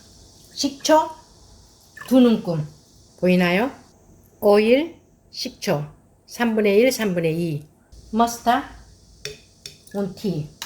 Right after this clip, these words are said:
오레가노 두 티.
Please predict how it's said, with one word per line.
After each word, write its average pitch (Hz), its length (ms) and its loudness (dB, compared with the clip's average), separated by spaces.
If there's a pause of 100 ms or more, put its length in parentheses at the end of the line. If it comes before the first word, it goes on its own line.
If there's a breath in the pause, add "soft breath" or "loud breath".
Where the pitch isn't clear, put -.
(580)
오레가노 254 640 2 (720)
두 - 180 -10
티. 151 320 -6